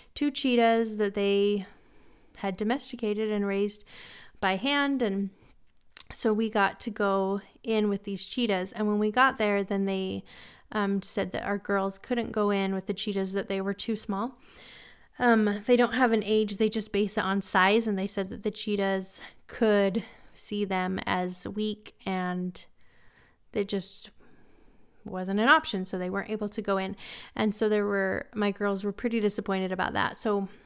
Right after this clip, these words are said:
um, they took us into the cheetah enclosure, and they have one cheetah that's older, and he's really used to people, and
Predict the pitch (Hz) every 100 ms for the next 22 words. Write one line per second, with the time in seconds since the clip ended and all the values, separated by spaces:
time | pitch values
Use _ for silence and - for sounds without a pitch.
0 | - - 208 196 185 185 - - _ _
1 | - - - - 220 277 269 269 247 220
2 | 220 220 214 202 208 202 202 196 196 202
3 | - - - - 208 208 202 190 185 196
4 | 214 247 277 254 240 226 214 208 - 202
5 | 202 190 190 196 208 196 196 190 190 -
6 | 208 - 202 202 190 - 196 185 180 180